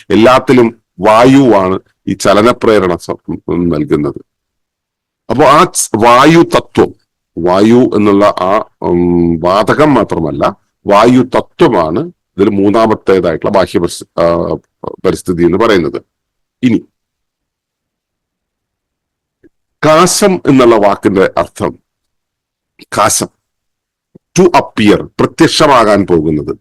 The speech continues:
പ്രത്യക്ഷമാകുന്നത്, പ്രത്യക്ഷമായത്, പ്ര-, ആ, പ്രത്യക്ഷമാകാൻ പോകുന്നത് എന്നാണ് അതിന്റെ ശരിയായിട്ടുള്ള, ആ, അർത്ഥം, കാശം എന്ന് പറയുന്നത്. ഇവിടെ ആകാശം എന്ന് പറയുന്നു,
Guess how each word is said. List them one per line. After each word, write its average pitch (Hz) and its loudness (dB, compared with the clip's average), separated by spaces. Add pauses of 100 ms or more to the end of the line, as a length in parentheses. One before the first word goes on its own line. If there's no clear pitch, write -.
പ്രത്യക്ഷമാകുന്നത്, 92 -2
പ്രത്യക്ഷമായത്, 92 -2
പ്ര-, - -10
ആ, 90 0
പ്രത്യക്ഷമാകാൻ 120 -2
പോകുന്നത് 131 4
എന്നാണ് 123 4
അതിന്റെ 117 2
ശരിയായിട്ടുള്ള, 127 2 (180)
ആ, 98 -2
അർത്ഥം, - -6 (320)
കാശം 101 -2 (120)
എന്ന് 87 -4
പറയുന്നത്. 73 -10 (460)
ഇവിടെ 156 2 (180)
ആകാശം 175 0
എന്ന് 107 2
പറയുന്നു, 71 -4